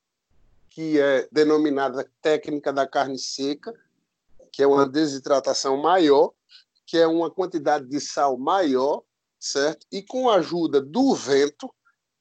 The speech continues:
ela adianta o seu processo de desidratação.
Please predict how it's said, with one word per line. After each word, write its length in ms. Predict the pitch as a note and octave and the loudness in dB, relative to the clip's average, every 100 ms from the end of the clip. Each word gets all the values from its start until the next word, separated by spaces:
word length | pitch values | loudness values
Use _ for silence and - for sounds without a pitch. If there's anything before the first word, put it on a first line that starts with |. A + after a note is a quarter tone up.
| _ _ _ - - | _ _ _ -20 -8
ela 380 | C3+ D#3 E3 E3 | -4 0 2 0
adianta 680 | - E3 E3 F3 E3 G#3 A3 | 0 -2 -2 -2 -2 -2 -6
o 100 | G#3 | -8
seu 300 | - - A3+ | -8 -6 -6
processo 680 | G#3+ F#3 - D#3 D#3+ - D3+ | -4 -6 -4 -8 -8 -10 -12
de 100 | D#3+ | 0
desidratação. 1000 | F3 F3+ F#3 E3+ E3+ E3+ F3 - B2+ | 2 2 2 0 0 0 -4 -6 -8